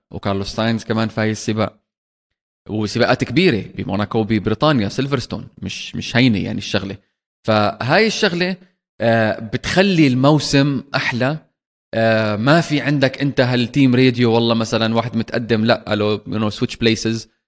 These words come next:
آه، قبل كنا نشوفها بالزمانات إنه خلي هذا الفوز ولا خلي هذا يفوز. بالزمانات شفناها كمان مع، آه، بين بوتاس وبين هاملتون، ناسي أي سنة، يمكن ألفين وسبعتاش ولا ألفين وثمنتاش.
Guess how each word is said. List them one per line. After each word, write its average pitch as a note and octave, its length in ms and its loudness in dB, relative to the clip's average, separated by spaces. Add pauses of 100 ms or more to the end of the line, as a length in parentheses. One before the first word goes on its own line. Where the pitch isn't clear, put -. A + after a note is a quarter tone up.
(140)
آه، G#2 520 2
قبل A#2+ 200 4
كنا A#2+ 220 2
نشوفها A#2+ 280 -2
بالزمانات G#2+ 680 0
إنه G2+ 180 -6
خلي G#2+ 260 -4
هذا G2+ 160 -2
الفوز G#2+ 380 -4
ولا G2+ 200 -8
خلي G#2 200 -6
هذا G2 160 -4
يفوز. G#2+ 360 -4 (420)
بالزمانات G#2+ 360 -4
شفناها G#2+ 380 -4
كمان G#2+ 360 -2
مع، F#2+ 420 -4
آه، F#2 360 -10 (200)
بين A2 220 0
بوتاس A#2+ 340 0
وبين G#2 180 0
هاملتون، A#2+ 400 0
ناسي G#2 280 -2
أي G2+ 80 -4
سنة، A2 220 -2
يمكن G#2+ 220 -4
ألفين G2 220 -6
وسبعتاش F#2+ 580 -4
ولا F#2+ 160 -6
ألفين - 240 -4
وثمنتاش. F#2+ 680 -4